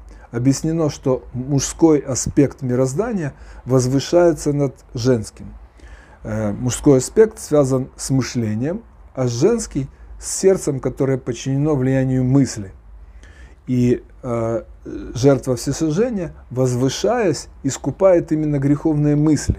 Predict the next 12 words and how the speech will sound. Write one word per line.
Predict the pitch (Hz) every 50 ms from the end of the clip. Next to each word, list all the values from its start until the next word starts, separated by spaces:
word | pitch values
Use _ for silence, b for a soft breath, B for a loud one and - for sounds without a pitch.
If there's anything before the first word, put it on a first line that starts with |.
| - - b b b b b b b
А | b 117
для | 110 123 127 127 123
усиления | 127 123 - - - 139 135 139 135 123 117 113 110 107 101 - _ -
работы | - 120 120 117 120 117 117 - -
именно | 170 156 143 123 123 113 113
с | 110 - -
мужским | 123 120 113 - - - 123 113 110
началом | 110 107 107 - 151 160 196 220 214 214 B B B B B B B
в | 127
жертву | 110 127 131 127 117 - 123 117 117 113 - -
Алла | 127 120 120 131 156 190 214 202 202 - - - - - - -
приносится | - 135 123 131 151 151 - 151 127 - - 131 123 120 117 -